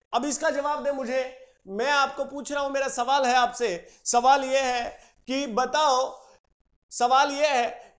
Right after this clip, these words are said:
कि जान माल की हानि का अंदाजा, जान माल की हानि का अंदाजा कौन से स्केल पर लगाया जाता है और उसमें जो अंक होते हैं वो कहां से कहां तक होते हैं? दोनों बातों का जवाब दो मुझे फटाफट से, फटाफट से दोनों चीजों का जवाब दे दो। मैं आपके, अ,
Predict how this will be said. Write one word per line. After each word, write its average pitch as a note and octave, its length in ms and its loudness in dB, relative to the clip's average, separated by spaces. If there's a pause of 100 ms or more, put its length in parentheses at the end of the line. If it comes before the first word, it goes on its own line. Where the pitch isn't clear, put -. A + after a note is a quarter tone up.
कि B3+ 100 -10
जान C4 400 2
माल C#4 300 -2
की C#4+ 160 -8
हानि B3 380 -6
का C#4+ 120 -4
अंदाजा, C4 580 -4 (460)
जान A#3 440 -4
माल C4+ 300 0
की C4+ 200 -8
हानि C4 280 -8
का C4+ 140 -4
अंदाजा B3+ 720 -4 (300)
कौन C4+ 300 -4
से C#4 180 -6
स्केल C#4 340 -2
पर C#4 220 -6
लगाया C4 360 0
जाता B3 380 -2
है A#3+ 120 -2
और C4 180 -2
उसमें B3 340 -6
जो B3 100 -6
अंक C4+ 420 -6
होते B3 300 -2
हैं B3 220 -6
वो A#3 140 -6
कहां A#3+ 320 -6
से B3 140 -8
कहां A#3 280 -6
तक A3+ 180 -10
होते A3 200 -10
हैं? A3 240 -8
दोनों D4+ 300 0
बातों C#4 300 0
का B3+ 160 -6
जवाब A#3 280 0
दो A#3 120 0
मुझे A3+ 180 0
फटाफट G#3+ 480 0
से, F#3+ 280 -8 (440)
फटाफट C4+ 400 4
से C4+ 140 2
दोनों B3+ 360 4
चीजों C4+ 280 -2
का C4+ 120 2
जवाब B3 300 4
दे A#3+ 100 4
दो। B3+ 120 2
मैं B3 120 0
आपके, A#3+ 420 0
अ, G3 720 0